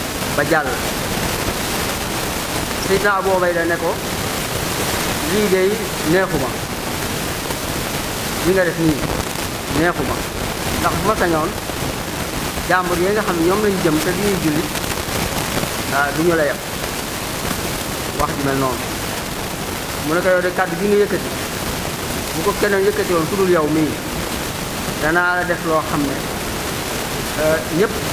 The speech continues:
danañ ci waaru ba kenn dootu waxati lu mel noonu." Daal di xanaa xamoon ne ñun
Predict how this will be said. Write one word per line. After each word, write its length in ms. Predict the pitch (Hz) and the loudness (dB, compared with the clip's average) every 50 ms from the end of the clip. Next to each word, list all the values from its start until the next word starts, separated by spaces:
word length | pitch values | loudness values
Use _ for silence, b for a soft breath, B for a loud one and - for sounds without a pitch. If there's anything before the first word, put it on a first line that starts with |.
| - - - - - - | -4 -4 -4 -4 -4 0
danañ 220 | - 165 180 180 175 | 2 2 2 2 2
ci 80 | 185 | 2
waaru 260 | 170 160 156 151 147 147 | 2 4 4 4 2 0
ba 120 | 147 156 | 0 -2
kenn 180 | 147 - 180 175 | 0 0 0 2
dootu 180 | 175 170 - 165 | 2 2 2 2
waxati 260 | 151 139 143 - 147 | 2 2 0 -2 -2
lu 100 | 147 135 | -2 0
mel 100 | 139 131 | 0 0
noonu." 260 | 123 120 110 107 101 - - - - - - - - - - - - - - - - - - - - - - - - | 0 -2 -2 -2 -2 -2 -2 -2 -4 -4 -2 -2 -4 -4 -4 -4 -4 -4 -4 -4 -4 -4 -4 -4 -4 -2 -2 -2 -2
Daal 200 | - 160 165 180 | 0 2 2 2
di 60 | 180 175 | 2 0
xanaa 240 | 180 190 196 202 196 | 2 2 2 2 2
xamoon 240 | 226 220 214 190 180 | 2 2 2 4 4
ne 60 | 175 | 4
ñun 220 | 170 175 165 165 | 4 4 4 2